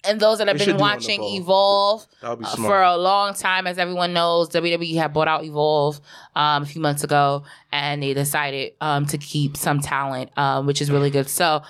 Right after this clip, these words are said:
Speaker 1: um, so the new class includes Evolve's names such as Brandy Lawrence. So, like, if you remember her, she was the female in the hot tub with, um, Damian Priest <laughs> when he won the N X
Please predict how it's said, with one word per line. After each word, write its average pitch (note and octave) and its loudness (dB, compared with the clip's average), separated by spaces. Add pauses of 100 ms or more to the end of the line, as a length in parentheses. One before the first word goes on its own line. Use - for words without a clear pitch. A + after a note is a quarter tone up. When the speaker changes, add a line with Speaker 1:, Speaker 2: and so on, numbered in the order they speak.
(280)
Speaker 1:
um, E3 2
so G3 0
the F#3+ -4
new A3 -2
class A3 -2 (340)
includes G#3 0
Evolve's F#3+ 0
names F3+ -4
such F3 -2
as D#3 -4
Brandy D#3+ -4
Lawrence. E3 0
So, E3+ 0
like, D#3 0
if D#3 -6
you D#3 -4
remember D#3 0
her, D#3+ 2 (200)
she G3+ -4
was F#3 0
the F#3+ -2
female F3+ 0
in F3 0
the F3+ 0
hot F3+ -4
tub E3+ 0
with, E3 2
um, E3+ 2
Damian F3+ -2
Priest F#3 -2
<laughs> - 0
when A3 0
he G#3+ 0
won F3 2
the F3 0
N F3 0
X E3 -2